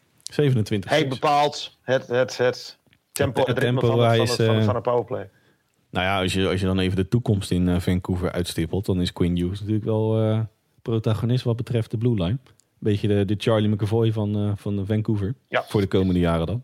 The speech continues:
Speaker 1: Wat betreft, eh, leiderschap, et cetera. Op de blue line.
Speaker 2: Ja.
Speaker 1: Nee, maar dan, wat ik
Speaker 2: Ja.
Speaker 1: natuurlijk net zei, eh, ehm, qua fysiek heeft hij eigenlijk niks van een blue liner. En daarbij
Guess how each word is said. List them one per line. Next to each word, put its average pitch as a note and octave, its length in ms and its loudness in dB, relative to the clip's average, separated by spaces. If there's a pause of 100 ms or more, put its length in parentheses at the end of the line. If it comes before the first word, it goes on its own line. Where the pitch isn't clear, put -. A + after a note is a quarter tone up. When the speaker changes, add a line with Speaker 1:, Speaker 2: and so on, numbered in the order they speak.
(140)
Speaker 1:
Wat - 140 -6
betreft, F#2 420 -6
eh, F2 140 -2
leiderschap, F2 560 -2
et F2+ 80 -6
cetera. F2 380 -6 (440)
Op A2+ 180 -2
de - 60 0
blue F#2+ 200 2
line. E2 240 -2
Speaker 2:
Ja. D3 380 0 (1200)
Speaker 1:
Nee, D#3 140 0
maar F3 200 2
dan, D#3+ 220 -6 (140)
wat D3+ 160 2
ik D3 120 0
Speaker 2:
Ja. C#3+ 60 2
Speaker 1:
natuurlijk C#3 300 2
net - 40 -10
zei, G#2 240 2
eh, A2+ 460 2
ehm, A2+ 220 4 (880)
qua A#2+ 160 0
fysiek C3 280 2
heeft A#2+ 200 0
hij A#2+ 80 0
eigenlijk G#2+ 160 -2 (140)
niks - 40 -12
van B2 100 -4
een G2 80 0 (160)
blue G#2 140 -2
liner. D#2+ 220 -4 (400)
En - 120 -10
daarbij G#2+ 380 0